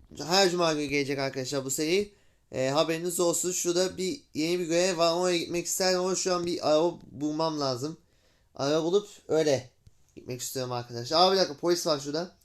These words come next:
Ama polise gitmek istemiyorum. Aa, şurada bir şey var galiba. Evet. Bakayım ne göreviymiş. Paramount görevi.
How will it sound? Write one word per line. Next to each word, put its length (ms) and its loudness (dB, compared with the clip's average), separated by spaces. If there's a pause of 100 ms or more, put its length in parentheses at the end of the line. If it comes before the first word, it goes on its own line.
(240)
Ama 180 -6
polise 380 -2
gitmek 300 -8
istemiyorum. 320 -6
Aa, 160 -2
şurada 220 -8
bir 40 -12
şey 140 -6
var 140 -2
galiba. 340 -8 (720)
Evet. 600 -8 (420)
Bakayım 340 -10
ne 80 -6
göreviymiş. 800 -4 (600)
Paramount 500 4
görevi. 500 2